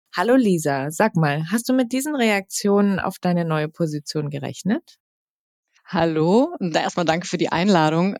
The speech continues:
Speaker 2: Ähm, nein, überhaupt nicht. Also weder Marc noch ich haben ge-, damit gerechnet, dass wir solche Reaktionen auslösen. Also ich weiß, dass irgendjemand bei ihm unter das Posting geschrieben hatte, „Ach ja, das ist Marketing“, <laughs> ne? Das hat funktioniert, aber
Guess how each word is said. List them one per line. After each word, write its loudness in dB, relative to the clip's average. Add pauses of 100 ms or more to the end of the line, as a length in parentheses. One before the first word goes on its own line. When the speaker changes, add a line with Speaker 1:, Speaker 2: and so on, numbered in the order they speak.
Speaker 2:
Ähm, 0 (100)
nein, 0
überhaupt 2
nicht. -2
Also -2
weder 2
Marc 0
noch 0
ich -2
haben 0
ge-, 2
damit 0
gerechnet, 2
dass -4
wir 0
solche 2
Reaktionen 2
auslösen. -4 (400)
Also -2
ich -4
weiß, 0
dass -8
irgendjemand 4
bei 4
ihm 4
unter 2
das -4
Posting 0
geschrieben -2
hatte, 2 (320)
„Ach -4
ja, 4
das -4
ist -4
Marketing“, 0
<laughs> 2
ne? 4 (320)
Das 4
hat 6
funktioniert, 4
aber 2